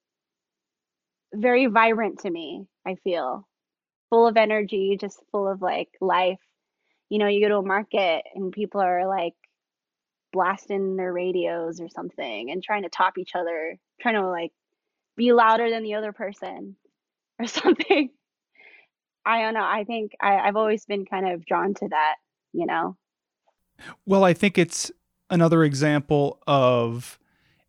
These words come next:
Speaker 2: a manifestation of art and culture.
Speaker 1: For sure. Yeah. It's, like, audio, visuals, just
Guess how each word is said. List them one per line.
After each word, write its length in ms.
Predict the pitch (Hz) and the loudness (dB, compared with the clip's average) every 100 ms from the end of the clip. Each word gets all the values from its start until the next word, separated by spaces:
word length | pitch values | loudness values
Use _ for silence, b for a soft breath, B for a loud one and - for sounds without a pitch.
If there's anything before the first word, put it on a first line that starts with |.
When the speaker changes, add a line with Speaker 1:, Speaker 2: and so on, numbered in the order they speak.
| - | 2
Speaker 2:
a 280 | 156 139 131 | 6 6 6
manifestation 1120 | 139 143 143 - 139 - 143 139 - 139 135 - | 4 4 4 2 0 2 2 2 2 0 0 -2
of 420 | 139 123 120 120 - | 0 2 2 0 0
art 300 | 160 139 135 | 4 4 2
and 140 | 131 | -6
culture. 480 | - 135 139 - - _ _ _ _ _ _ _ _ _ _ _ _ | -2 -2 -2 -6 -10 _ _ _ _ _ _ _ _ _ _ _ _
Speaker 1:
For 160 | - 233 | -14 -12
sure. 640 | - 208 220 208 190 202 190 _ _ B B B 220 | -6 -2 -2 -2 -4 -8 -16 _ _ B B B -2
Yeah. 480 | 233 240 226 220 208 _ _ _ _ | 2 2 2 -2 -12 _ _ _ _
It's, 340 | - 226 220 - | -4 -2 -4 -2
like, 360 | 220 214 208 - _ _ _ 202 | 0 2 0 -6 _ _ _ 2
audio, 760 | 226 226 226 220 208 185 180 185 | 2 2 -2 -2 -2 -4 -6 -8
visuals, 1160 | 202 190 190 180 180 175 175 175 175 - - - | -10 -10 -8 -4 -4 -4 -4 -8 -12 -18 -20 -14
just 640 | 190 185 - _ - - | -10 -10 -10 _ -20 -20